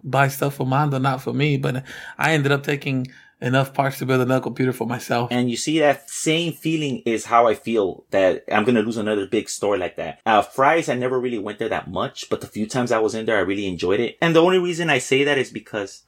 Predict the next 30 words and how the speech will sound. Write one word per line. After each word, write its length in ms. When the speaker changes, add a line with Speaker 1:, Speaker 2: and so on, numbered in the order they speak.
Speaker 2:
they're 220
so 220
far 240
away 160
from 200
me. 260
That's 220
one. 360
Best 220
Buys 260
are, 120
like, 320
local, 540
so 320
there's 200
always 240
a 40
Best 280
Buy 140
nearby. 340
So 140
Speaker 1:
Yeah. 40
Speaker 2:
it's 160
easier 340
just 200
to 60
go 180
to 80
one. 240
But 400